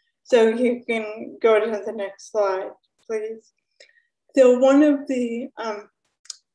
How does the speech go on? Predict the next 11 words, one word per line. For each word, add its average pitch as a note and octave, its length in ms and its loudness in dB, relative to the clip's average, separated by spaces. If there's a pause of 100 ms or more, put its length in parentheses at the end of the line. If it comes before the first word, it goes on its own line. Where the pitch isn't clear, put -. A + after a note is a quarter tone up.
(100)
so A#3+ 220 4
in C4+ 220 2
the B3 180 -2
slide, B3 260 0
you A#3 160 -10
can A3 220 -10
see A3 140 -4
that G#3 260 -6
she G#3 120 -8
encounters G#3 840 -6 (160)
somebody A3 720 -6